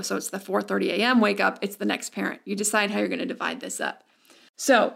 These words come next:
you wanna take them back to their bed or back to their room or lay them back down, whatever it is, in their room. Or if you're just gonna walk in, if they're s-, laying in their,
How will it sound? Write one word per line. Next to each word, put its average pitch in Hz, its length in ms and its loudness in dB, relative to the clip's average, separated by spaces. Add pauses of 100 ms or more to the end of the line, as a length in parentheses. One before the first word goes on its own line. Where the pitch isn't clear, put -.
you 254 360 6
wanna 254 340 4
take 233 300 2
them 277 120 8
back 254 220 4
to 233 100 0
their 208 100 4
bed 240 380 4
or 220 60 -2
back 214 220 2
to 226 80 -6
their 208 140 4
room 214 440 4 (100)
or 220 80 4
lay 208 180 6
them 208 140 4
back 202 200 0
down, 254 320 4
whatever 208 260 2
it 208 80 4
is, 226 140 6
in 220 120 0
their 208 100 4
room. 233 240 4
Or 247 80 4
if 208 60 0
you're 220 100 0
just 202 160 -4
gonna 208 140 2
walk 202 300 2
in, 247 300 4 (360)
if 208 160 -4
they're 220 100 4
s-, 214 180 -2
laying 220 300 2
in 214 120 4
their, 202 240 4